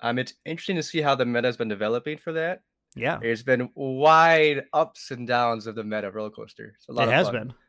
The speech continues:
Speaker 1: Like, the first event I played in, it was, you're playing fire, you're playing, like, fire, Rye combo, you're playing Wind Lorraine, or you're not playing anything that's good. Well, there was, like, no water representation,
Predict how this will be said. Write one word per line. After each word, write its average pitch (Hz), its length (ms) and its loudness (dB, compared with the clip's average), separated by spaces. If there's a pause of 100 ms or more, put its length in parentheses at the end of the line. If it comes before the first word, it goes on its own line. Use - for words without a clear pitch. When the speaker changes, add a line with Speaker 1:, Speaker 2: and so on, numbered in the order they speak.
(360)
Speaker 1:
Like, 120 200 -4
the 139 80 -6
first 185 300 0
event 156 180 4
I 147 80 0
played 135 180 -2
in, 123 100 -4
it 120 40 -4
was, 110 320 -6 (300)
you're 127 120 -8
playing 156 360 -2
fire, 156 800 2
you're 123 100 -12
playing, 139 560 -6 (300)
like, 117 140 -10
fire, 131 600 -2
Rye 117 240 -2
combo, 113 520 -8
you're 113 120 -12
playing 113 200 -10
Wind 120 180 -8
Lorraine, 110 440 -8 (380)
or 120 100 -6
you're 120 100 -4
not 127 260 -2
playing 113 260 0
anything 107 300 -6
that's 101 120 -10
good. 92 200 -18 (420)
Well, 131 140 -10
there 139 120 0
was, 131 200 -2
like, 127 200 -4
no 156 340 0
water 131 360 4
representation, 110 680 -10